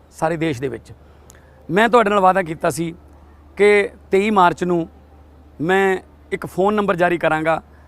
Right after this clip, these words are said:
ਜਿਹਨੂੰ ਅਸੀਂ ਕਹਾਂਗੇ ਐਂਟੀ ਕਰਪਸ਼ਨ ਐਕਸ਼ਨ ਲਾਈਨ, ਯਾਨੀ ਕਿ ਭ੍ਰਿਸ਼ਟਾਚਾਰ ਮੁਕਤ ਕਰਨ ਲਈ ਪੰਜਾਬ ਨੂੰ, ਅ, ਉਹ ਨੰਬਰ ਜਾਰੀ ਕੀਤਾ ਜਾਊਗਾ। ਅ, ਕਿਉਂਕਿ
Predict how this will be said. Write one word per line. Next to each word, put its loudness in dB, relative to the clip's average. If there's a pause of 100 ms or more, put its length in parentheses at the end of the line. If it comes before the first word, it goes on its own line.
(140)
ਜਿਹਨੂੰ -2
ਅਸੀਂ -4
ਕਹਾਂਗੇ -2 (300)
ਐਂਟੀ -4
ਕਰਪਸ਼ਨ -4 (100)
ਐਕਸ਼ਨ -4
ਲਾਈਨ, -6 (500)
ਯਾਨੀ 0
ਕਿ -2
ਭ੍ਰਿਸ਼ਟਾਚਾਰ 0 (340)
ਮੁਕਤ -2
ਕਰਨ 0
ਲਈ -2
ਪੰਜਾਬ 0
ਨੂੰ, -6
ਅ, -8 (140)
ਉਹ -2
ਨੰਬਰ -2
ਜਾਰੀ -2
ਕੀਤਾ -10
ਜਾਊਗਾ। -4
ਅ, -10
ਕਿਉਂਕਿ -2